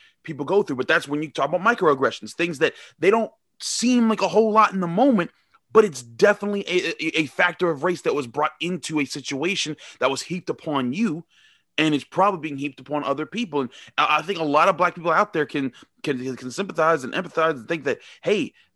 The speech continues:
I had a situation where I was at work, or I was just, you know, somewhere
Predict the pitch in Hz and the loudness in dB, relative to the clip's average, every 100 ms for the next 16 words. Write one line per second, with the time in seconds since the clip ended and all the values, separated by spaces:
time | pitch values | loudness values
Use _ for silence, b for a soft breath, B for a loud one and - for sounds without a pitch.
0 | _ 139 214 180 143 160 147 165 131 117 | _ 2 4 4 2 -4 -4 -2 0 2
1 | 175 170 135 123 123 95 - 110 - 139 | 4 4 0 0 0 0 0 0 4 2
2 | 147 120 151 - _ - 131 123 - 160 | 2 -4 -10 -10 _ -2 0 0 2 2
3 | 156 127 120 | 4 2 2